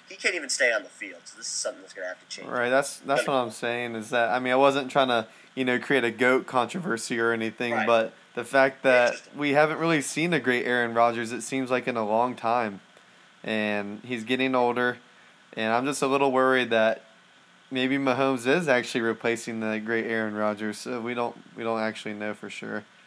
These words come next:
Speaker 1: Could happen. You see some similarities, and Mahomes is obviously a little bit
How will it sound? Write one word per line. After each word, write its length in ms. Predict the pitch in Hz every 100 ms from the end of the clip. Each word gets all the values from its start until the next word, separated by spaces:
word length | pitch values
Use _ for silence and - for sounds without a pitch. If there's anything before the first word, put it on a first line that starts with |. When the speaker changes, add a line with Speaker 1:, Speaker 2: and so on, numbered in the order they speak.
| _ _ _
Speaker 1:
Could 120 | 185
happen. 380 | 139 127 120 92
You 60 | 101
see 180 | - 131
some 160 | 123
similarities, 600 | 110 123 107 107 104 98 98
and 100 | 95
Mahomes 320 | 98 104 101
is 80 | 101
obviously 340 | 101 98 98
a 20 |
little 160 | 98 98
bit 180 | 104